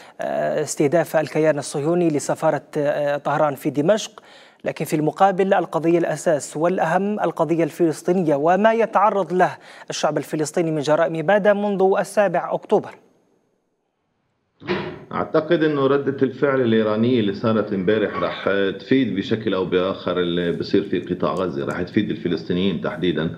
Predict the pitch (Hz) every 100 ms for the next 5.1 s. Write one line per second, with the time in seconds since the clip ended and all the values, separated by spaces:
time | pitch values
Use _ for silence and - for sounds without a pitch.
0 | - - - - - 123 127 - 127 120
1 | 113 113 110 107 104 - 95 101 101 95
2 | 80 123 113 110 107 92 107 101 98 113
3 | 104 101 101 98 110 107 104 127 - 120
4 | 107 107 120 - 82 - 98 104 101 95